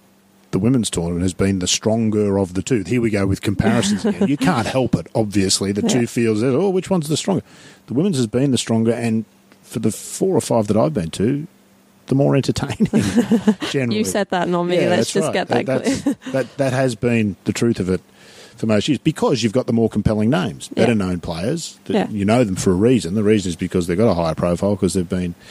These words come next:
Speaker 1: winning whatever. Um, on a side note, is Jeff Ogilvy our favourite golfer as women? He seems to have got a lot of support on
Speaker 2: <laughs>
Speaker 1: social media, but he's talked, I think, very sensibly and eloquently about the Vic Open, and it feels like he's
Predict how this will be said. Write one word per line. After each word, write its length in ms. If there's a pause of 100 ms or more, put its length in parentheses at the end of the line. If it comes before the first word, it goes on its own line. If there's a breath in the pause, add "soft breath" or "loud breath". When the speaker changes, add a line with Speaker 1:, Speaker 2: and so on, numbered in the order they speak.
(460 loud breath)
Speaker 1:
winning 220
whatever. 260 (320 loud breath)
Um, 460 (140)
on 100
a 40
side 300
note, 160
is 100
Jeff 220
Ogilvy 500 (840)
our 160
favourite 480
golfer 460
as 320
women? 200
He 80
seems 260
to 60
have 40
got 100
a 40
lot 80
of 80
support 420
on 160 (180 loud breath)
Speaker 2:
<laughs> 160
Speaker 1:
social 340
media, 140
but 100
he's 160
talked, 420 (280 loud breath)
I 100
think, 160
very 160
sensibly 420
and 80
eloquently 600 (640 loud breath)
about 300
the 60
Vic 180
Open, 180
and 60
it 60 (120)
feels 340
like 260
he's 220